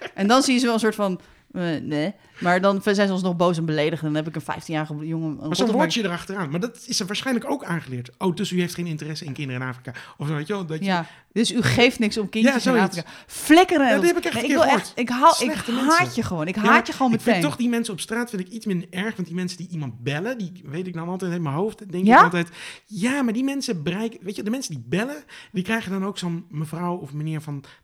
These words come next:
Speaker 2: tachtig, vijfentachtig aan de telefoon, die het allemaal niet begrijpt. En als je net niet goed oplet, dan lijkt het net of je met je eigen energiemaatschappij iets aan het afsluiten bent. En voor je het weet zitten die mensen aan nog een contract vast voor
Speaker 1: Maar
Speaker 2: iets
Speaker 1: dit
Speaker 2: anders
Speaker 1: vind ik
Speaker 2: of
Speaker 1: echt
Speaker 2: zoiets.
Speaker 1: heel grappig. Ik heb dat precies andersom. Als ik
Speaker 2: En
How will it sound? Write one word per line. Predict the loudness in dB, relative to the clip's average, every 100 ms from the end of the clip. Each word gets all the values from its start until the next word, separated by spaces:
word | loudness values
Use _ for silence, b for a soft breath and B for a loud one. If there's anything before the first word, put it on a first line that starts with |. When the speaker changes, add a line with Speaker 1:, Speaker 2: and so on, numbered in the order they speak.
| -6
Speaker 2:
tachtig, | -6 -6 -12 -12
vijfentachtig | -8 -6 -6 -6 -6 -8 -8
aan |
de | -6
telefoon, | -4 -6 -4 -4 -4 -8 B B
die | -8
het | -4
allemaal | -2 -4
niet | -4
begrijpt. | -6 -4 -2 -4 -6 -14 B B -6
En | -6
als | -4 -8
je | -4
net | 0 0 0
niet | -4
goed | -4 -6
oplet, | -6 -6 -6
dan | -4 -4
lijkt | -2 -4
het | -4
net | -6 -4
of | -8 -6
je | -6
met | -4 -6 -6
je | -12
eigen | -4 -2 -2 -2
energiemaatschappij | -2 -2 -2 -4 -6 -8 -8 -6 -6 B B B
iets | -6 -4 -4
aan | -2
het | -4
afsluiten | -4 -8 -4 -4 -4 -2
bent. | -2 -2
En | -6
voor | -4
je | -4
het | 0
weet | -2 -2
zitten | -10 -6
die | -4
mensen | -2 -4 -2
aan | 0
nog | 0 -2
een |
contract | -6 -4 -8 -8
vast | -6 -6 -6 -2
voor | 2
Speaker 1:
Maar | 4
Speaker 2:
iets |
Speaker 1:
dit | 4
Speaker 2:
anders | 4 0
Speaker 1:
vind |
ik | -2
Speaker 2:
of |
Speaker 1:
echt | -4
Speaker 2:
zoiets. | 0 2
Speaker 1:
heel | 2 2
grappig. | 0 0
Ik | 0
heb | 0
dat | -2 -4
precies | -6 -4 0 0 0
andersom. | -2 -2 -2
Als | -2
ik |
Speaker 2:
En | 2